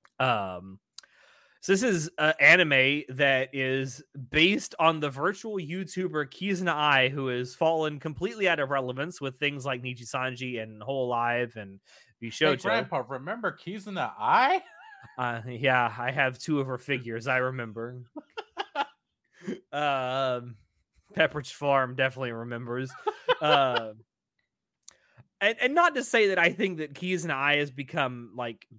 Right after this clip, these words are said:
Speaker 1: bad or by any stretch. I definitely think she's become boring in terms of what we have now with, with VTubers under, like, the Hololive or Bishoujo umbrella, despite some of the drama that we get from time to time. Uh, but the entire show,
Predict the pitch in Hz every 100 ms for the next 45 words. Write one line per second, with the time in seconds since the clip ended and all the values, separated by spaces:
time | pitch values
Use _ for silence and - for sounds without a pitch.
0 | - 151 160 123 123 127 127 123 120 117
1 | 117 113 - 123 - 165 190 185 160 156
2 | 147 143 143 156 135 117 113 131 165 151
3 | 127 123 113 120 120 117 110 127 127 120
4 | 120 127 127 127 120 123 117 117 131 156
5 | 113 110 _ _ _ _ 120 123 117 110
6 | _ 120 120 117 113 113 110 131 - 127
7 | 117 113 120 131 131 120 117 113 - 131
8 | 127 120 117 117 110 113 - 220 226 160
9 | 127 120 113 113 113 _ _ _ - 156
10 | 147 - 151 131 147 127 117 123 160 151
11 | 135 120 113 117 123 - 127 131 113 107
12 | 123 131 156 _ - _ - 165 143 117
13 | 104 - _ _ _ _ _ _ _ _
14 | _ _ _ _ - 135 208 190 214 208
15 | - - 240 269 294 262 - - 185 127
16 | -